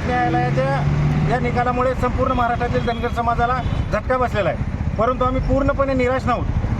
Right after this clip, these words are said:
कारण आम्ही जो वेळोवेळी सरकारकडे पाठपुरावा करत होतो की धनगर समाज अगोदरच एसटीचं आरक्षणाचा सगळा क्रायटेरिया पूर्ण करतो,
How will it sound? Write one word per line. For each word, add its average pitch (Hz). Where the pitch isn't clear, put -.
कारण 233
आम्ही 240
जो 262
वेळोवेळी 254
सरकारकडे 254
पाठपुरावा 254
करत 247
होतो 254
की 254
धनगर 240
समाज 247
अगोदरच 240
एसटीचं 240
आरक्षणाचा 247
सगळा 240
क्रायटेरिया 247
पूर्ण 247
करतो, 247